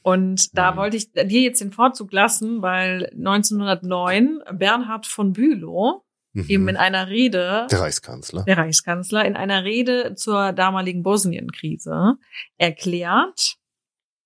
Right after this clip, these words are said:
Speaker 1: Möchtest du das zitieren?
Speaker 2: <laughs> Ja, ich möchte das zitieren. Ich wollte nur kurz sagen, also Bosnien, das war,
Speaker 1: Mhm.
Speaker 2: glaub ich, schon vor österreichisch besetzt, wollte dann aber Österreich eben auch annektieren. Und sagen,
Speaker 1: Mhm.
Speaker 2: jetzt sind wir schon eh da, dann können wir es auch gleich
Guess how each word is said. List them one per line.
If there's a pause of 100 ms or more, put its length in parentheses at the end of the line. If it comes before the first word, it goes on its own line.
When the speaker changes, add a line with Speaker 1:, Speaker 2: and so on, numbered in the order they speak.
(520)
Speaker 1:
Möchtest
du
das
zitieren? (140)
Speaker 2:
<laughs>
Ja,
ich
möchte
das
zitieren.
Ich
wollte
nur
kurz
sagen,
also
Bosnien,
das
war,
Speaker 1:
Mhm.
Speaker 2:
glaub
ich,
schon
vor
österreichisch
besetzt, (1040)
wollte
dann
aber
Österreich
eben
auch
annektieren.
Und
sagen,
Speaker 1:
Mhm.
Speaker 2:
jetzt
sind
wir
schon
eh
da,
dann
können
wir
es
auch
gleich